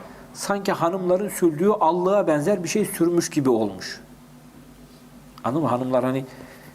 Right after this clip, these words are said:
orasına burasına sürüyor ya, pembeleştiriyor falan vesaire. Bu adamcağız da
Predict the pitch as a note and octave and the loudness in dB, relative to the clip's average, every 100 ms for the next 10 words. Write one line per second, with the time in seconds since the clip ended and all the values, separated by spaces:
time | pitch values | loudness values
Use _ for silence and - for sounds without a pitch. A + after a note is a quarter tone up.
0 | - D#3+ C#3 C#3+ C#3+ C3 C3 C#3 C3 - | -6 0 0 2 0 0 0 0 -2 0
1 | B2+ G#3 G#3 C3 - B2+ B2+ A#2+ A2+ - | 0 2 2 0 -2 -4 -2 -2 -2 0
2 | A#2+ A2+ A#2+ A2+ A2 G#2+ B2 A2+ D#3 A3+ | 0 2 -2 -2 -2 -4 -4 -2 -2 -4
3 | - - - - - - - A#3 A#3 G#3 | -10 -20 -20 -18 -18 -20 -2 2 2 2
4 | G#3 F3+ F3+ E3 C#3+ C3 G3 C4 | 0 2 2 2 0 0 0 -2